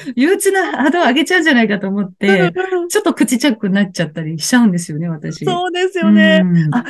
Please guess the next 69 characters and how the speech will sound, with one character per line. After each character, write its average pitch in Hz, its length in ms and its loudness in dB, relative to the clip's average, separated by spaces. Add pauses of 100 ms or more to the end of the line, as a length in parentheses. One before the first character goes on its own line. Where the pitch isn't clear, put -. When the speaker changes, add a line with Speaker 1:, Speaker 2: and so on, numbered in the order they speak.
(140)
Speaker 2:
ゆ 294 120 6
き - 60 -10
さ 277 200 2
ん、 233 100 4
ま 294 120 4
さ 403 160 2
に 370 140 4
そ 285 180 0
れ 302 100 4
を 311 60 6
言 302 140 6
わ 302 120 4
れ 302 100 4
る 294 120 -2
方 294 300 -2
多 254 140 -2
い 240 40 -2
で 226 120 0
す 202 160 -10
ね。 240 200 2
Speaker 1:
う 202 60 -2
ん。 196 300 -2
Speaker 2:
な 190 80 -4
ん 180 60 -10
か、 220 160 -4 (280)
あ 202 120 -2
の、 196 140 0 (500)
こ 233 140 2
ん 285 60 6
な 370 80 6
悩 359 280 6
み 370 80 6
言 302 120 4
っ - 20 -6
た 262 160 -2
と 262 100 -2
こ 262 120 2
ろ 262 120 2
で 202 80 0
相 233 240 0
手 277 80 -4
困 226 260 -4
っ 262 80 -2
ち 247 100 -6
ゃ 208 100 2
う 190 40 -6
だ 185 120 -2
ろ 175 140 -4
う 175 40 -12
と 180 100 -10
か、 196 320 2
Speaker 1:
う 175 40 -4
ん。 170 140 -4
Speaker 2:
い - 20 -6
や、 165 80 -8
そ - 120 -10
ん 277 60 0
な 302 80 2
愚 190 180 -6
痴 330 760 4
み 330 100 2
た 320 160 2
い 247 60 0
な 202 80 -2
こ 190 120 -2
と 175 120 0
ね、 175 120 2
Speaker 1:
う 160 60 -8
ん。 156 80 -14